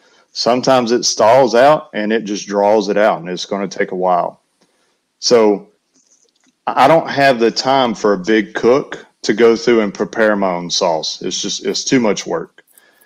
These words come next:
Um, if I'm doing a small event, like I did one of the engineers at the plant, I did his birthday event. I made some of, uh, some of my vinegar-based sauce and took out there.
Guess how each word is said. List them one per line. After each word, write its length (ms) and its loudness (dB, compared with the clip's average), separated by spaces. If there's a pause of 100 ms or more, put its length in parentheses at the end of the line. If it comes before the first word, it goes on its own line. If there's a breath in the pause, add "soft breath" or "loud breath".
(260 soft breath)
Um, 240 0
if 180 0
I'm 220 4
doing 220 2
a 60 -2
small 420 2
event, 340 0
like 200 -2
I 60 4
did 340 0
one 160 -2
of 60 -2
the 260 2
engineers 540 -4
at 80 -6
the 80 -18
plant, 440 -4 (560 soft breath)
I 100 0
did 180 4
his 200 0
birthday 420 0
event. 380 -6 (440)
I 120 -2
made 240 2
some 240 -4
of, 380 -2
uh, 340 0
some 240 -2
of 60 -2
my 160 2
vinegar-based 680 0
sauce 540 -2
and 180 -8
took 240 0
out 220 2
there. 360 -2